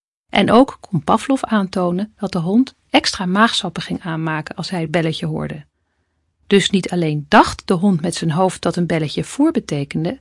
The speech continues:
maar hij dacht het ook nog eens met zijn lichaam.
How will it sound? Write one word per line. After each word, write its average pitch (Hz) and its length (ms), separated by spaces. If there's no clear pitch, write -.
maar 196 160
hij 208 120
dacht - 240
het - 200
ook 226 180
nog 262 160
eens 240 300
met 226 120
zijn 226 160
lichaam. 160 440